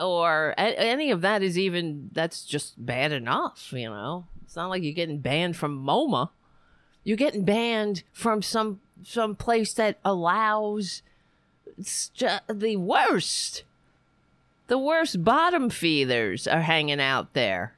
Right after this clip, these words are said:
It's not the high society crowd.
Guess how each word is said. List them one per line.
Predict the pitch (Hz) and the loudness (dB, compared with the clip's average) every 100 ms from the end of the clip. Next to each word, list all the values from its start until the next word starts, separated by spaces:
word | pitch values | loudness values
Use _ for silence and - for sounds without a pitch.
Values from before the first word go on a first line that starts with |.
| _ - | _ -16
It's | 240 | -4
not | 285 294 | -2 0
the | 277 | 0
high | 247 233 226 | 2 2 0
society | - 196 240 202 294 294 175 | -2 -4 -2 0 0 0 0
crowd. | 151 151 127 107 131 202 | 0 0 2 2 0 -2